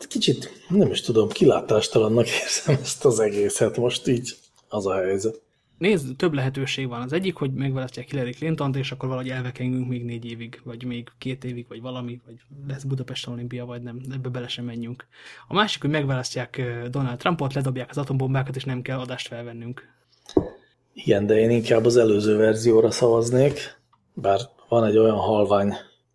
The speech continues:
Speaker 1: naív kis remény bennem, hogy Donald Trump az most egy kampányt folytat, és a kampánynak ilyen őrült, és ha elnök lenne, akkor nem lenne ennyire
Speaker 2: Aha, persze.
Speaker 1: sült bolond, de egy kicsit ebben kezdek csalat-, szóval, hogy nem,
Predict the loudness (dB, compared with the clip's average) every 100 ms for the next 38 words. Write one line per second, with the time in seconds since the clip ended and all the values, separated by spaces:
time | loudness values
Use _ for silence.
0 | -2 6 8 10 8 4 0 4 6 6
1 | 2 6 6 6 4 2 4 6 6 2
2 | 2 2 4 2 2 -2 -2 2 0 2
3 | 2 4 2 0 2 2 2 0 -2 -2
4 | 0 2 0 0 0 -2 0 2 2 0
5 | -4 -6 2 4 6 4 2 2 0 -2
6 | -8 -18 -18 -18 _ 0 4 4 4 4
7 | 2 4 0 2 2 2 0 -2 -2 -4
8 | -2 -2 0 0 -4 _ _ _ -8 -2
9 | -2 -2 -4 -6 -8 -10 -12 _ -10 0
10 | 2 4 8 10 8 4 8 8 8 2
11 | 0 2 2 0 2 4 4 4 2 6
12 | 4 4 -4 -6 _ -6 -2 -2 -4 _
13 | 2 6 8 8 6 4 0